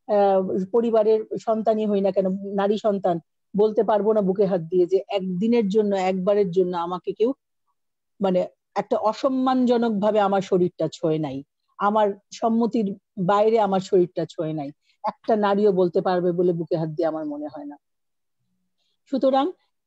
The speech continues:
সেখান থেকে আমার সমাজ আমাকে, আমার নারীদের শিখিয়ে দিচ্ছে যে এটা, এটাই জীবন। এবং বা-, পরিবারে যখন এসে বলছে বাচ্চাটি যে আমাকে এভাবে ধরা হয়েছে, তখন বলে, "চুপ করে থাকো,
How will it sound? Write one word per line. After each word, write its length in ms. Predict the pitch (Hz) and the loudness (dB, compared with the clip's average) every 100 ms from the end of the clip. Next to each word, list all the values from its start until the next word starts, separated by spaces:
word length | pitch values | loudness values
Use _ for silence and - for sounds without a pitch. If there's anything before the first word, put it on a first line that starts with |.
| _ | _
সেখান 360 | - 277 285 277 | -4 0 2 2
থেকে 140 | 294 | 2
আমার 160 | 277 269 | 2 0
সমাজ 440 | - 247 269 262 | 0 2 2 2
আমাকে, 360 | 247 233 240 233 | 0 2 2 2
আমার 260 | 220 208 202 | 0 0 0
নারীদের 440 | 202 208 214 233 | 2 0 0 -2
শিখিয়ে 380 | - 220 240 233 | -2 -6 -2 -2
দিচ্ছে 440 | 226 - 339 415 | -2 -4 -2 0
যে 160 | 254 208 | 2 0
এটা, 220 | 190 214 | 2 -2
এটাই 340 | - 180 202 | -2 2 2
জীবন। 340 | 175 165 156 147 _ _ | 2 0 -2 -4 _ _
এবং 300 | 240 233 233 | 0 2 2
বা-, 220 | 190 202 196 | 2 0 0
পরিবারে 440 | 226 240 254 262 | 0 2 2 2
যখন 260 | 247 269 254 | 0 -2 -4
এসে 180 | 247 | -2
বলছে 320 | 233 233 226 247 | 0 0 0 -2
বাচ্চাটি 480 | 247 - 254 311 | -2 -4 -2 -2
যে 220 | 240 233 220 _ _ - | 2 2 0 _ _ -4
আমাকে 360 | 220 220 220 247 | -2 0 0 2
এভাবে 380 | 226 208 240 | 0 2 0
ধরা 300 | 208 214 226 | 2 2 2
হয়েছে, 240 | 240 254 311 | 2 0 -2
তখন 280 | 247 240 220 | -4 -4 0
বলে, 160 | 220 | -2
"চুপ 180 | 196 240 - | -2 -6 0
করে 160 | 233 | 0
থাকো, 340 | 226 240 294 | 0 -2 -2